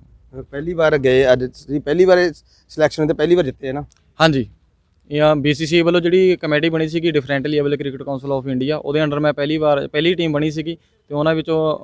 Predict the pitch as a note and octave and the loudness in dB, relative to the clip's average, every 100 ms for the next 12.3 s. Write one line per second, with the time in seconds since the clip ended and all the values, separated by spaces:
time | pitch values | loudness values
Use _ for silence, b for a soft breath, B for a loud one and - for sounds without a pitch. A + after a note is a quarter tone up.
0 | C#3+ C#3+ C#3 C#3+ C#3+ C3 C#3+ C#3+ C#3+ D#3+ | -2 -2 0 0 -2 -4 -6 -2 2 2
1 | D#3+ D#3+ D#3 D3 C#3+ C#3+ C3+ C3+ C#3+ C#3+ | 2 0 0 -2 -4 -4 -6 -8 -8 -6
2 | C#3+ C3+ A#2+ G#2 G#2+ A2+ G2+ - _ - | -6 -6 -8 -14 -20 -20 -20 -20 _ -20
3 | - D#3 D#3+ D3+ C#3+ C#3+ C#3 C#3 C3+ C#3 | -12 -8 -2 0 2 0 0 0 2 2
4 | C3 C3 C3 - D3 C#3 - - D3 D3+ | 0 -2 -2 0 2 2 0 -2 -2 -2
5 | C#3+ C#3+ C#3+ C3 D3+ C#3+ C#3 C3+ C3+ C3+ | -2 0 0 0 -2 0 0 -2 -6 -12
6 | C3 C#3+ C#3+ D#3 E3 D#3+ D3+ D3+ C#3+ C#3+ | -12 -10 -8 -8 -10 -20 -18 -12 -10 -8
7 | C#3+ C#3+ C#3 A#2 A#2+ A#2 B2+ _ _ _ | -8 -8 -12 -14 -20 -20 -20 _ _ _
8 | _ C#3 E3+ G3+ G3+ - G3+ G3+ G3 _ | _ -4 0 4 4 2 2 2 0 _
9 | _ - F#3+ A3 A#3+ A3+ A3+ G3 F3+ F#3 | _ -2 2 4 4 4 2 0 2 4
10 | E3 D#3+ - D#3+ D#3 D#3+ F3 D#3+ _ - | 4 2 0 -2 0 -2 -4 -8 _ -6
11 | D#3 D#3 C#3+ D#3 E3 E3 D#3+ D#3+ D#3 D3 | -2 0 2 4 4 2 0 0 2 2
12 | D3+ D3+ | 2 0